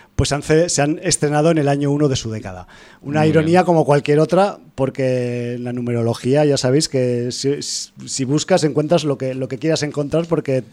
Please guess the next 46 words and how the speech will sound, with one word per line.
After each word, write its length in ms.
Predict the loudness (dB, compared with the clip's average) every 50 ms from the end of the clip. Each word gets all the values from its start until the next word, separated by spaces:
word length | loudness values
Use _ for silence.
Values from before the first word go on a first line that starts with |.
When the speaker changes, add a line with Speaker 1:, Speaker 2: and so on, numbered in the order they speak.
| _ _
Speaker 1:
porque 200 | -6 -6 -6 -2
todo 240 | 0 2 4 4 6
coincide 400 | 6 4 2 2 -2 -2 -2 -2
al 80 | -4
final, 340 | -4 -6 -8 -8 -8 -10 -10
¿no? 140 | -12 -12 -12 -12 -12
Speaker 2:
Sí. 120 | -12 -10 -6 -2 0
Mi, 160 | 2 2 2
mi 140 | 2 0 0
cerebro, 320 | 0 0 -2 0 0 0
además, 260 | 2 2 2 2 2
me 80 | 2 2
ha 40 | 2
hecho, 160 | 2 2 0 0 -2 -4
me 120 | -2 0 0
ha 40 | 0
hecho 160 | 0 -2 -2
una 120 | 0 0
jugada, 360 | -2 -2 0 2 2 2 2
porque 160 | 0 -4 -6 -4
cuando 220 | -4 -4 -2 -2
has 80 | -2 -4
dicho 260 | -4 -6 -6 -6 -6
que 360 | -6 -4 -4 -4 -4 -6 -8 -12 -20 _ _ _ _ _ _ -20 -20 _
esten-, 480 | -10 -8 -8 -8 -6 -6 -4 -4 -6 -6 -8
extendían 640 | -10 -10 -8 -6 -4 -2 0 0 0 0 0 0
el 220 | 0 -2 -2 -2 -2
concepto 340 | -4 -6 -4 -6 -6 -4 -2
de 60 | -2 -2
licantropía 800 | 0 0 0 0 0 0 -2 -2 -2 -2 -2 0 0 0 -2
a 180 | -2 -4 -6 -6
la 100 | -4 -4
bestia 400 | -4 -4 -6 -8 -8 -8 -8 -6
interior 380 | -6 -4 -4 -4 -4 -4 -4
que 120 | -6 -8 -6
tiene 200 | -4 -4 -2 0
el 80 | 0 2
hombre, 160 | 2 2 4
Speaker 1:
Sí. 40 | 2
Speaker 2:
el 120 | 2 2 -2
ser 160 | -2 -2 -2
humano 260 | 0 0 0 2 2
dentro, 380 | 4 2 2 2 0 -2 -2 -2
¿no? 240 | -2 -2 -4 -6 -8 -14 -20
Speaker 1:
Sí. 240 | -18 -16 -14 -12 -8 -4
Speaker 2:
Eh, 880 | -2 0 2 2 2 2 2 2 0 0 0 0 -2 -4 -4 -6 -8